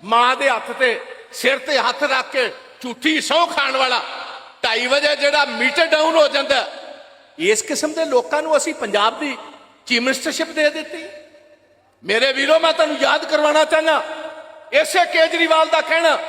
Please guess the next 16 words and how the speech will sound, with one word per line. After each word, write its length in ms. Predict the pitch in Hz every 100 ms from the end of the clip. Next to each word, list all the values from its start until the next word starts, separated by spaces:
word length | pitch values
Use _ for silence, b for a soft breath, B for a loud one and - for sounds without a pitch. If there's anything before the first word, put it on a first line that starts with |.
| - - - - - - 247
ਤੁਹਾਡੇ 320 | 240 262 285
ਸਾਹਮਣੇ 460 | - 302 320 311
ਇਹਨਾਂ 200 | 294 294
ਨੇ 80 | 285
ਵਚਨ 300 | 262 247 285
ਦਿੱਤਾ 300 | 254 - 302
ਸੀ 200 | 285 - - - - - - - - _ _ _ _
ਕਿ 140 | 277 294
ਸਾਡੇ 400 | - 254 277 285
ਗੁਰੂਆਂ 420 | 247 262 277 294
ਦੇ 140 | 285
ਨਾਲ 280 | 277 285 262 277 285 - - - - - - - _
ਬੇਅਦਬੀਆਂ 580 | 240 269 277 277 285 285
ਜਿਹੜੀਆਂ 340 | 277 294 294
ਹੋਈਆਂ 380 | 247 254 311 330
ਨੇ, 140 | 330